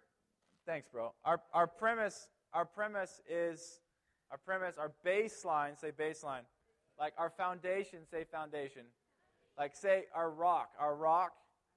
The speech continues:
our rock. Okay, nobody has said that, but okay. So, like, our launching pad,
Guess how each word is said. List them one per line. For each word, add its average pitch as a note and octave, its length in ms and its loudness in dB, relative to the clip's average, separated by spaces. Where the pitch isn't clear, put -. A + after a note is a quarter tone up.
our D3 140 4
rock. E3+ 400 4
Okay, C3+ 340 -2
nobody D3 220 -4
has C3+ 100 -6
said C3+ 160 -6
that, A#2+ 140 -4
but B2+ 240 -6
okay. C3 240 -4
So, D#3 260 0
like, D3+ 220 4
our E3+ 200 6
launching F#3 540 2
pad, F#3+ 320 0